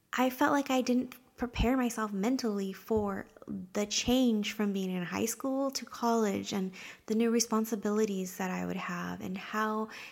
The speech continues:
important this new chapter in life was gonna be for myself.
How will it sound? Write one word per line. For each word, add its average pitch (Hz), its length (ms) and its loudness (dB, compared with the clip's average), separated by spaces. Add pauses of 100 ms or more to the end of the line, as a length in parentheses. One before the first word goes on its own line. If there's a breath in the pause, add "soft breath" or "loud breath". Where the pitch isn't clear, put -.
(140 loud breath)
important 220 680 0 (1400)
this 214 220 0
new 220 220 2
chapter 214 480 -4
in 185 260 -2
life 208 300 2
was 180 100 -6
gonna 175 220 -4
be 247 260 0
for 214 180 -2
myself. - 920 -6